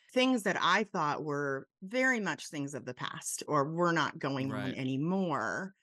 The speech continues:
Speaker 1: or that the organization had really moved on from, to hear your stories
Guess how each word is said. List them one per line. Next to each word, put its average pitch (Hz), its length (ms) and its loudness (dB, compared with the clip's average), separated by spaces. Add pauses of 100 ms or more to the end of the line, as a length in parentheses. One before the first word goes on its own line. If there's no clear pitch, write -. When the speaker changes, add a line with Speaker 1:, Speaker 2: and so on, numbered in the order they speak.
(320)
Speaker 1:
or 160 180 6
that 156 180 2
the 160 140 2
organization 160 720 0
had 147 100 -6
really 139 240 -4
moved 131 320 -2
on 143 240 -2
from, 240 540 -4 (220)
to 208 120 2
hear 233 300 0
your 170 220 -2
stories 151 1120 -2